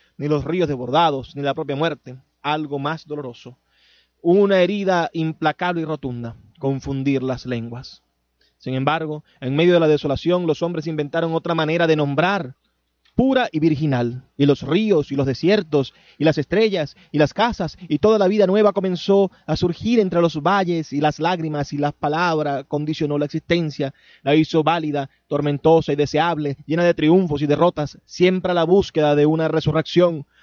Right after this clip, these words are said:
porque aún en los momentos de mayor melancolía e indefinible terror,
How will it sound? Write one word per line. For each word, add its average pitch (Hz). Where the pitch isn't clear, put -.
porque 151
aún 226
en 226
los 196
momentos 165
de 160
mayor 160
melancolía 165
e 156
indefinible 143
terror, 175